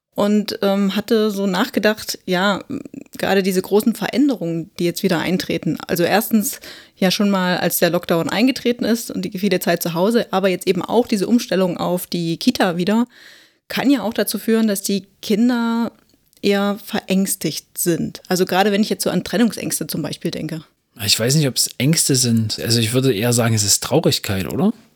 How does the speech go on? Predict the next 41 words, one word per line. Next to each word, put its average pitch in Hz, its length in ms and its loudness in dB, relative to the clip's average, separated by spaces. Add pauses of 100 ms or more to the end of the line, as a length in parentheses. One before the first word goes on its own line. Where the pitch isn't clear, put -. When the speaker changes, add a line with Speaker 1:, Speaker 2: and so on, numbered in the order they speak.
(340)
Speaker 1:
Ja, 180 200 2
es - 80 -4
gibt 214 160 0
auch 202 100 0
Kinder, 247 240 2
die 233 180 0
haben 233 520 0 (240)
Ängste, 233 400 0 (100)
also 185 320 -2 (160)
Angst 208 240 0
vor 220 100 -4
Trennung. 202 460 0 (380)
Gerade 220 440 2 (640)
wenn 202 120 4
ich 214 80 0
jetzt 208 140 2
an 208 140 0
so 196 80 2
kleinere 233 360 2
denke, 247 460 2
gut, - 180 2 (140)
die 180 100 0
haben 190 140 2
vielleicht 202 240 0
schon 208 100 2
eine - 80 0
Eingewöhnung 196 460 0
durch, 208 380 0
aber 185 180 2
so 180 120 0
ab - 180 -6
einem 175 160 2
Jahr 165 360 0
geht 269 180 -2
das 233 140 2
ja 214 80 2
los, 208 300 0
dass 202 180 -2
die 196 140 -2
wirklich 202 600 -2
Ängste 196 720 0